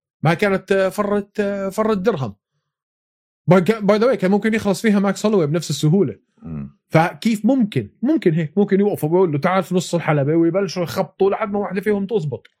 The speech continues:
Speaker 2: مم.
Speaker 1: كلا الحالتين ممكن تصير،
Speaker 2: أنا،
Speaker 1: ممكن
Speaker 2: أنا
Speaker 1: ماكس هولوي يخسر كمان
Speaker 2: بس
Speaker 1: بهاي
Speaker 2: أنا،
Speaker 1: الطريقة.
Speaker 2: أنا عم بقول لك من هلا، الماكس اللي شفناه بآخر جولة ضد، آه، Justin جيتشي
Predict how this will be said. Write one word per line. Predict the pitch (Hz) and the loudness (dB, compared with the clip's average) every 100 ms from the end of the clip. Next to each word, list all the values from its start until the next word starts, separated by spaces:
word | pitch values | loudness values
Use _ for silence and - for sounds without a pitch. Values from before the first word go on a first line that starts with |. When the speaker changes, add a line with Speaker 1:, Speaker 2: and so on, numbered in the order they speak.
| _ _ _ | _ _ _
Speaker 2:
مم. | 80 76 69 _ _ _ _ _ _ _ _ _ - | -12 -10 -12 _ _ _ _ _ _ _ _ _ 2
Speaker 1:
كلا | 240 | 4
الحالتين | 233 185 208 269 147 - - | 4 0 0 0 -2 -8 0
ممكن | 175 208 196 | 2 4 2
تصير، | 220 202 | 0 0
Speaker 2:
أنا، | 196 208 - 220 - | -2 -8 -4 -4 2
Speaker 1:
ممكن | 202 208 | 4 4
Speaker 2:
أنا | |
Speaker 1:
ماكس | 214 240 - | 2 0 0
هولوي | 254 214 | 2 2
يخسر | - 147 | 0 -4
كمان | 147 131 | -2 -2
Speaker 2:
بس | 120 | 0
Speaker 1:
بهاي | 147 | 0
Speaker 2:
أنا، | |
Speaker 1:
الطريقة. | 151 143 131 | 2 0 0
Speaker 2:
أنا | 113 | 0
عم | 101 | -2
بقول | 110 127 | -2 -4
لك | 120 | -4
من | 117 | -6
هلا، | 104 82 67 _ _ _ _ _ _ _ _ _ | -6 -6 -12 _ _ _ _ _ _ _ _ _
الماكس | 87 104 127 - | -2 0 0 -2
اللي | 98 | -6
شفناه | 87 98 107 | -6 -6 -4
بآخر | 90 92 101 | -2 -4 -2
جولة | 92 98 90 | -2 -2 -2
ضد، | 78 78 69 69 | -6 -10 -12 -8
آه، | 76 73 | -6 -6
Justin | 76 95 92 | -6 -8 -6
جيتشي | 95 101 127 160 - | -4 -4 -4 -4 -6